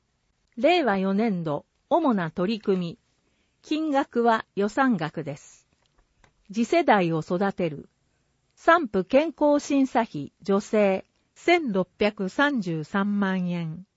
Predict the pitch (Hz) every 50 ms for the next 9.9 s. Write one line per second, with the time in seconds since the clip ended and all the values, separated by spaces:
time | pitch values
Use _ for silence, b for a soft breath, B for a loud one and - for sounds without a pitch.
0 | _ _ - - 294 311 330 320 285 302 311 311 320 - - 202 180 175 165 165
1 | 165 170 170 165 190 190 185 175 175 170 165 160 165 185 _ _ _ _ _ -
2 | - 311 320 349 - - 320 320 302 269 190 180 180 175 165 160 160 156 156 165
3 | 170 180 - - - 269 277 294 285 294 294 294 220 202 185 170 160 170 185 202
4 | 185 180 156 147 143 - - 170 - 202 190 180 165 - - 151 147 151 143 143
5 | - - _ _ _ _ _ _ _ _ _ - - 226 233 - - - - 277
6 | 285 277 269 262 269 233 214 202 220 247 285 285 294 302 302 277 202 160 208 202
7 | - 190 170 160 160 - - - 330 370 320 - - 185 170 165 160 - 214 220
8 | 220 233 - - 220 170 151 - - 277 269 269 254 - 269 262 262 262 - -
9 | 262 233 233 - - 151 156 143 - - - 185 - - 220 202 165 147